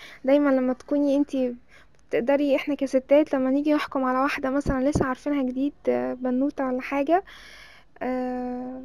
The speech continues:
تسلمي عليها وكده، فبتبصي لوشها، لايديها، الحاجات اللي هي دايمًا بتبان منها. فالحاجات دي لما بتلاقيها حلوة كده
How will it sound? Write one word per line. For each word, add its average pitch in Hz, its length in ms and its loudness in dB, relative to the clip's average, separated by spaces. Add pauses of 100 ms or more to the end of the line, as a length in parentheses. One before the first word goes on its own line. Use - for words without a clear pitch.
(840)
تسلمي 311 460 2
عليها 302 460 2
وكده، 311 300 0
فبتبصي 339 840 0
لوشها، 285 560 0
لايديها، 269 640 2
الحاجات 302 360 2
اللي 359 120 10
هي 330 100 12
دايمًا 330 220 6
بتبان 277 360 4
منها. 233 320 2 (460)
فالحاجات 294 380 0
دي 349 140 4
لما 330 220 4
بتلاقيها 269 920 0
حلوة 277 360 2
كده 247 580 -2